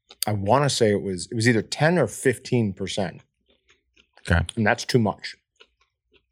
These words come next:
Speaker 1: This needs to be a little bit more milder on the seasoning.
Speaker 2: Mm-hmm.
Speaker 1: 'Cause basically all I'm tasting at this point is seasoning. I'm not tasting the meat.
Speaker 2: The seasoning's not too bad, but there's a lot of salt in it. The salt is almost enough to give it a little bit of a burn.
Speaker 1: Mm-hmm.
Speaker 2: Like, it is salty.
Speaker 1: Uh-huh.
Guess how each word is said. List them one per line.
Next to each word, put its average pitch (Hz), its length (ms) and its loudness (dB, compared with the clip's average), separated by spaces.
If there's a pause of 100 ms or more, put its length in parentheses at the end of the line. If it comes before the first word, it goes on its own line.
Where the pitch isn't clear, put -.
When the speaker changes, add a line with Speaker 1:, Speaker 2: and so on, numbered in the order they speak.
(840)
Speaker 1:
This 139 180 6
needs 143 500 6
to - 80 -4
be 127 140 6
a 117 80 8
little 110 180 6
bit 104 160 2
more 107 180 2
milder 95 520 2
on 90 100 -10
the 87 80 -12
seasoning. 82 420 -10 (200)
Speaker 2:
Mm-hmm. 101 300 10 (640)
Speaker 1:
'Cause 117 140 4
basically 156 340 4
all 120 160 6
I'm 113 80 0
tasting 107 320 2
at 82 40 -4
this 95 120 -4
point 98 240 -2
is 87 80 -6
seasoning. 82 300 -2
I'm 82 60 -8
not 90 160 -4
tasting 87 360 -6
the 82 60 -10
meat. 85 240 -10 (160)
Speaker 2:
The 117 100 10
seasoning's 131 520 6
not 104 140 2
too 101 100 6
bad, 92 240 8
but 95 120 0
there's 98 180 6
a 92 60 4
lot 92 320 6
of 92 80 0
salt 90 380 2
in 78 120 -2
it. 82 100 -4 (460)
The 104 80 6
salt 101 340 4
is 98 140 6
almost 98 320 4
enough 90 280 4
to 92 120 4
give 95 180 4
it 90 80 6
a 90 60 6
little 90 180 6
bit 87 140 4
of 76 100 0
a 73 40 -4
burn. 87 600 4
Speaker 1:
Mm-hmm. 131 400 2
Speaker 2:
Like, 101 160 4
it 107 100 6
is 104 160 6
salty. - 540 6
Speaker 1:
Uh-huh. 214 120 2